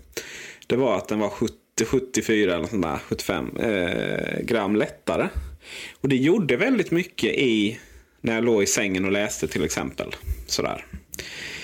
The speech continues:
Eh, och det är ju det som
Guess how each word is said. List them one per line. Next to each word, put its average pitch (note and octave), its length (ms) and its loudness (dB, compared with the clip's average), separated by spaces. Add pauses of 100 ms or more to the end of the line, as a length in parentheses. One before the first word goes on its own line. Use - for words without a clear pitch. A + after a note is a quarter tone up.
(200)
Eh, B1 880 0
och A2 120 -4
det C3 100 2
är A#2+ 100 2
ju B2+ 400 4
det C#3 240 0
som A2+ 380 2